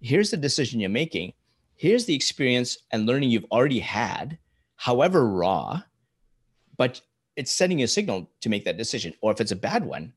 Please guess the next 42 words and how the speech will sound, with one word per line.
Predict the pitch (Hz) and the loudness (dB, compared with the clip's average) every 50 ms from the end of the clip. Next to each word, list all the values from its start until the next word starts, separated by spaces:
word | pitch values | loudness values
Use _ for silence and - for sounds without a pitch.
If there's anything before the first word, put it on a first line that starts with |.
| _ _ - - - _ _ _ _ | _ _ -20 -20 -20 _ _ _ _
here's | - - 165 208 208 - | -2 2 2 2 2 2
what's | 202 175 - | -2 -4 -2
happened | - - 143 196 - 233 175 | 0 0 -2 0 0 0 0
in | 135 | 0
the | 107 | 0
past | 87 - - - 76 - - - | -2 -4 -8 -6 -6 -6 -8 -6
that | 92 90 | -6 -6
I've | 87 - | -4 -4
seen | - - 254 196 113 90 82 95 | -2 0 0 2 0 0 -2 -6
that | - - 123 | -8 -8 -8
you | 113 | -4
got | 104 110 98 113 | 0 0 2 2
into, | 151 185 - - 85 71 76 - _ _ _ - | 2 0 -2 -4 -8 -8 -10 -12 _ _ _ -6
which | - - - - | -6 -4 -4 -4
is | 95 90 | -4 -2
a | 92 | -2
no-no. | 92 98 98 98 80 - - - - _ _ _ _ _ _ _ | -2 0 0 -2 -2 -6 -10 -12 -16 _ _ _ _ _ _ _
So | - - - - - | -6 -2 -2 -2 0
I'm | - 123 127 | 2 2 2
gonna | 120 113 104 | 4 4 2
warn | 98 98 110 117 120 120 | 2 2 2 2 4 4
you | 110 101 | 2 2
to | 90 87 | 2 0
back | 85 - 85 85 - - | 0 0 -4 -4 -4 -6
away | 92 90 92 110 | -4 -2 -2 -2
from | - - 85 76 | -4 -6 -12 -12
that." | - - - - _ _ _ - - - - - | -12 -12 -14 -14 _ _ _ -20 -20 -20 -20 -12
So | - - | -8 -8
that's | 113 - - 139 190 220 - | -6 -2 0 0 0 0 -4
how | - - 170 160 | -2 0 0 0
it | 135 | 0
essentially | 120 - - 107 104 - - - 90 | 0 -2 -2 -4 -4 -4 -8 -8 -10
works. | 90 - 151 139 - - - - - _ _ _ _ _ _ _ _ _ _ _ - - - - - - - | -6 -4 -4 -6 -6 -8 -16 -20 -20 _ _ _ _ _ _ _ _ _ _ _ -20 -20 -20 -20 -20 -10 -4
And | 131 127 | 0 0
in | 117 117 | 0 2
some | - 143 151 185 | 2 2 0 0
cases, | 175 - 123 104 - - 107 95 | 0 0 0 0 0 -4 -4 -4
I | 92 | -4
was | 90 90 - | -4 -4 -4
telling | - 101 90 85 85 85 | -4 -4 -4 -4 -6 -8
John | - 73 64 71 80 92 104 _ | -8 -10 -10 -10 -12 -14 -12 _
that | - 104 101 95 - _ | -2 -2 -2 -2 -4 _